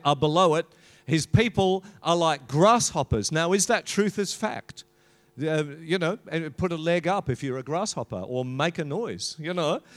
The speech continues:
Uh, <laughs> uh, we're not grasshoppers, are we? We, it's using, it's not using truth as fact here. If you've ever been in a high building and you look down at a crowd of people, you probably said something, "Oh, look at all those people down there. They look like ants."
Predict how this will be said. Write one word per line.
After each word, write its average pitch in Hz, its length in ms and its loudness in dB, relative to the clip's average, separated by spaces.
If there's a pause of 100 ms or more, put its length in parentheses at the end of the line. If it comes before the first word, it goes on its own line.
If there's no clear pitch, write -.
(180)
Uh, 156 320 4 (320)
<laughs> 220 100 6 (680)
uh, 160 180 4 (480)
we're 196 140 0
not 220 240 4
grasshoppers, 233 680 2
are 214 160 2
we? 123 160 -4 (220)
We, 180 160 4
it's 190 260 0
using, 220 440 0
it's 147 100 -6
not 208 180 0
using 196 320 -2
truth 208 260 -2
as 170 140 -8
fact 185 260 -8
here. 113 220 -10 (400)
If 151 140 0
you've 190 160 4
ever 214 100 4
been 196 160 2
in 180 140 0
a 165 40 2
high 190 260 2
building 180 400 -2
and 147 80 -4
you 156 100 -2
look 170 120 -4
down 170 300 0
at 139 80 -4
a 131 60 -10
crowd 180 420 0
of 131 140 -6
people, 170 360 -2
you 143 140 -8
probably 175 320 -2
said 156 240 -4
something, 165 280 -4
"Oh, 190 140 2
look 196 140 -2
at 196 80 -2
all 185 180 0
those 170 140 0
people 190 240 -4
down 139 240 0
there. 151 180 0 (220)
They 165 160 0
look 185 220 -4
like 180 320 0
ants." 185 500 -4